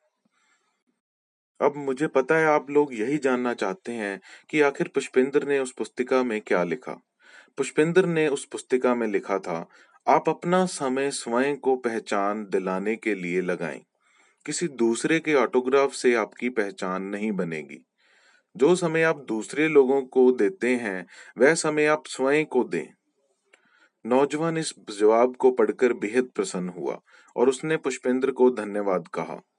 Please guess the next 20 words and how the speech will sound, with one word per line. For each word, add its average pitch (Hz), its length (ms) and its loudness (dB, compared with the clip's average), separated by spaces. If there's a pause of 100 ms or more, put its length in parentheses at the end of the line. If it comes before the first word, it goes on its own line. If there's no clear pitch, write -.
(1300)
और 135 180 6
ये 127 240 2
भी 175 160 2
वचन 120 400 2
दिया 98 320 0 (220)
कि 151 140 0
"मैं 143 460 0 (440)
जीवन 143 460 -2
भर 143 340 0
इस 131 180 -6
बात 113 340 2
को 120 160 0
याद 92 300 2
रखूंगा 87 440 -4
और 107 320 -2
अपनी 147 340 -2
एक 143 160 -4
अलग 131 380 0
पहचान 123 460 0
बनाकर 98 380 -2